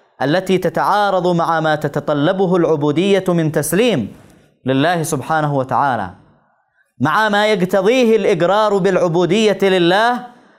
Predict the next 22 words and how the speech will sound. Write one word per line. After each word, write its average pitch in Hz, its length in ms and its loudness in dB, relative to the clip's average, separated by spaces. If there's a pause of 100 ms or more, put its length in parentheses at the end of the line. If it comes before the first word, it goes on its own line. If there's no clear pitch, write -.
(140)
من 180 380 2
تسليم 165 960 0
كامل 233 640 2
لله 160 420 2
سبحانه 135 560 -4
وتعالى. 101 580 -6 (800)
إذن 220 340 0 (300)
فعندما 156 440 -2
تقول: 196 560 0 (560)
"ربنا 180 540 0
الله، 156 600 0 (400)
ربنا 151 400 -2
الله"، 131 520 -2 (720)
يجب 220 340 0
أن 196 200 0
أفهم 208 420 -2
بأن 180 380 2
معنى 220 240 0
هذا 214 640 0 (720)
أنني 156 680 2
عبد 180 400 -2
له، 196 480 0